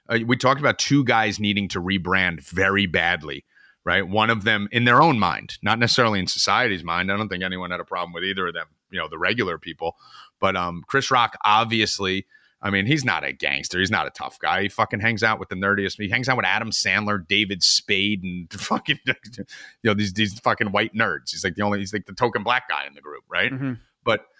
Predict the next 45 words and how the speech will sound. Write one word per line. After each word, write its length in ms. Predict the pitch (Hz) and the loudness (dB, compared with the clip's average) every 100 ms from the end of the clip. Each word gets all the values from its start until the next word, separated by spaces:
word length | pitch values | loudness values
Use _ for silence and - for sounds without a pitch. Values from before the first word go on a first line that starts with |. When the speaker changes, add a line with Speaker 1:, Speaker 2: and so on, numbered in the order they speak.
| _ _ | _ _
Speaker 1:
so 300 | - 123 101 | 2 2 2
he 180 | 151 214 | 0 0
felt, 460 | - 214 254 - | 0 0 0 -4
though, 180 | 117 107 | -6 -4
that 160 | 120 110 | -8 -10
he 160 | 131 | -10
needed 400 | 131 127 120 110 | -8 -8 -8 -12
to 100 | 110 | -10
change, 460 | - 101 62 - - | -6 -6 -8 -12 -4
probably 340 | 107 101 104 117 | 2 2 2 -2
because 380 | 110 117 113 107 | -4 -6 -6 -4
he 100 | 110 | -2
did 260 | 131 175 | 0 2
some 140 | - 101 | 0 0
soul 320 | - 92 80 | 2 0 0
selling, 440 | - 80 67 58 | -2 -2 -2 -8
probably 300 | - 90 101 | -4 -2 -2
because 340 | 107 110 117 110 | -4 -4 -4 -2
he 100 | 120 | -2
did 240 | 98 147 | 0 2
some 220 | - 120 | 2 0
things, 440 | - 104 90 87 - - - - _ | 2 2 2 -4 -8 -12 -20 -20 _
uh, 240 | 98 90 90 | 0 0 0
back 320 | 101 98 98 | 2 2 0
in 80 | 98 | -6
the 60 | |
day 360 | 92 98 98 117 | -2 2 2 0
to 120 | 123 | -4
get 240 | 92 101 107 | -2 -2 2
where 180 | 107 101 | 2 2
he 80 | |
was 460 | 98 95 104 151 151 | 2 2 2 0 0
that 140 | 151 | 0
he's 100 | 156 | 0
not 160 | 170 175 | 0 -2
proud 320 | - 185 262 | 0 4 4
of 180 | 92 87 | 2 0
now 140 | 92 87 | -2 0
that 80 | |
he's 140 | 87 - | -4 -6
fifty 360 | - 101 - 90 | -2 -2 -2 -2
fucking 320 | 98 - 85 | -2 0 -6
seven 300 | - 90 90 | -4 -4 -4
years 200 | 90 85 | -6 -6
old 240 | 90 76 | -6 -6